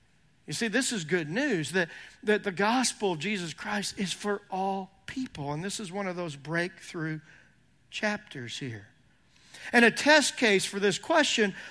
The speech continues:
Paul brings with him to Jerusalem this young man whom he had led to Christ, a guy named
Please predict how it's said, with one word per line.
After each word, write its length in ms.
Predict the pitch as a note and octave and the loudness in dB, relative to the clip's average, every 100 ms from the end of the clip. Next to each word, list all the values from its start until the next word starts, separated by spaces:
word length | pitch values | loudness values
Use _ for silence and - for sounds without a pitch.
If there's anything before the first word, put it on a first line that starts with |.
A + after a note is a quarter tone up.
| - | 2
Paul 260 | B3+ D4+ | 8 8
brings 440 | B3 A3+ C4+ D4+ C4 | 8 6 6 6 4
with 280 | B3 F3+ - - - | 2 0 -8 -20 -6
him 320 | - C4 B3 | 4 6 6
to 140 | A3 A3 | 4 0
Jerusalem 600 | E3+ A#3 D4 - A#3 G3+ | 2 4 4 4 2 6
this 260 | A3+ A3 | 4 4
young 420 | G#3 G#3+ B3 D4 B3 | 4 6 6 6 4
man 320 | F#3 F#3 G#3 | 4 4 6
whom 220 | G#3+ G3 | 4 4
he 100 | G3 | 2
had 120 | G#3+ | 2
led 220 | G3 A3 B3+ | 4 4 2
to 80 | |
Christ, 500 | A3+ E3+ D#3+ E3+ - | -2 0 2 0 -2
a 40 | G3+ | -2
guy 280 | F3+ F#3 F#3+ | 4 4 4
named 340 | F#3 F3+ G3+ | 0 -2 -4